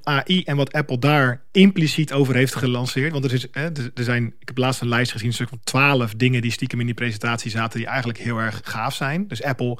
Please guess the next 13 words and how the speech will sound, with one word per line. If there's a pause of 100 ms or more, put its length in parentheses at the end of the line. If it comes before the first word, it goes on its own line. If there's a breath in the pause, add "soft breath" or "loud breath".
(400 loud breath)
als (140)
iemand
keek
en
dacht,
"Nou,
ik
had
wel
wat
meer
rondom (160)
A-,